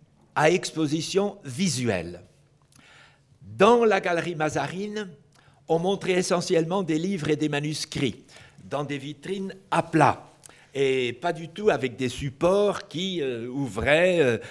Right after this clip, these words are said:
le livre, et cetera, et cetera, si bien qu'on était obligé de se coucher sur la vitrine, euh, pour voir ce qu'il y avait dedans, ce qui vous valait évidemment les récriminations,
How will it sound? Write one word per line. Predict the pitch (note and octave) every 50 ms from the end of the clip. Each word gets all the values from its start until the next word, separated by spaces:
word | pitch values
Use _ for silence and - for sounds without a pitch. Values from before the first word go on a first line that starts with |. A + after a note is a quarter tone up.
| - -
le | - G#2 G#2+ A#2 A#2+ A#2
livre, | A#2 C#3+ F3 F#3+ F#3+ F#3+ D3 C#3+ C3+
et | B2+ A#2
cetera, | A#2+ A2 - B2 G#2 G#2
et | A2
cetera, | - C#3 C#3+ F3+ G#3 G3
si | - E3+ D3+
bien | - F#3 G3 -
qu'on | - D3 C3+ A#2+ - - - - _ - A#2 B2+
était | C#3+ C#3 C#3 C#3+ C3+ - E3+
obligé | E3 D3+ D#3+ F3 C#3+ D#3+ E3
de | - -
se | A2+
coucher | G#2+ - - F#3+ G3+ - - F3 E3+
sur | - - C#3 -
la | C3+ B2+ A#2+
vitrine, | C3 C#3 - - D3+ D#3+ E3 D3 A#2 - - - - - _ -
euh, | A#2+ A#2
pour | A2+ - C3 A2+
voir | A2 A#2 B2+ C3 B2 A#2 -
ce | -
qu'il | - A#2+ A#2 A2
y | G#2+
avait | G2+ F2+ G#2 G2
dedans, | G2 B2 B2+ C3 F#3+ G#3+ A3 A3+ G3+
ce | E3+ - - -
qui | - - C3+ B2
vous | A2 B2+ A2+
valait | G2+ A2 A2+ C#3+ F3
évidemment | E3+ B2+ C3 A2 A#2 A#2+ D3 F#3 G3+ - - - - -
les | - G#2+ B2 B2+
récriminations, | B2 D3+ F3+ F3 - - D#3+ E3 D3+ D3+ D3+ C#3+ C3 B2+ - - - - D#3 E3+ F#3+ G3